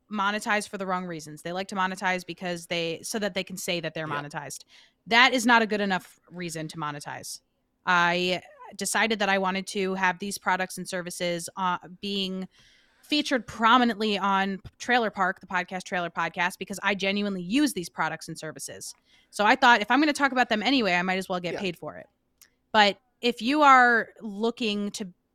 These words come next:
Speaker 1: make three dollars for every a thousand listeners that you have, if it's that low of a C P M, or if,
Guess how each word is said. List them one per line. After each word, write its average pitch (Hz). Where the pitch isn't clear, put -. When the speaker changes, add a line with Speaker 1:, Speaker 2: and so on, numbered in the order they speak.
Speaker 1:
make 214
three 220
dollars 196
for 190
every 185
a 180
thousand 180
listeners 180
that 165
you 170
have, 170
if -
it's -
that 190
low 196
of 180
a 180
C 190
P 185
M, 196
or 175
if, 175